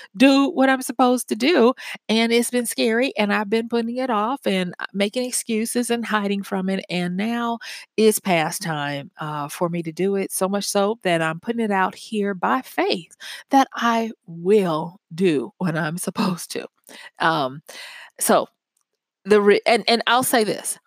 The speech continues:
this part of the scariness is, is I know what I'm supposed to do, but I don't know how to go about doing it. That's, that's where the big issue is. I don't know, like with Indiana Jones, I don't know how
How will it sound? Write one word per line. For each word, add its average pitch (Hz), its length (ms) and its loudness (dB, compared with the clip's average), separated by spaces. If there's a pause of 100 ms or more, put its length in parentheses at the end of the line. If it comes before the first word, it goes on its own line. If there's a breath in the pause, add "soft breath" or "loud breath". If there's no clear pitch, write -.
(560)
this 208 320 4 (280)
part 240 240 2
of 269 100 -4
the 285 60 -4
scariness 269 680 -4
is, 277 300 -2
is 180 420 0 (380 soft breath)
I 165 80 -4
know 175 260 2
what 175 280 2
I'm 277 260 0
supposed 247 640 -2
to 240 60 -4
do, 233 400 0
but 175 140 0
I 170 100 2
don't 170 260 -2
know 160 220 -4
how 175 480 -2
to 170 100 -4
go 160 200 0
about 147 280 -4
doing 135 240 -10
it. - 100 -18 (100)
That's, 170 460 -2
that's 180 280 2
where 160 260 2
the 147 120 -8
big 147 400 -4 (160)
issue 139 440 -2 (100)
is. - 380 -8 (540 loud breath)
I 165 420 0 (180)
don't 175 300 2
know, 180 340 2
like 143 480 -2
with 156 220 -4
Indiana 170 400 0
Jones, 185 400 0
I 151 100 0
don't 180 260 -2
know 196 380 2
how 208 420 2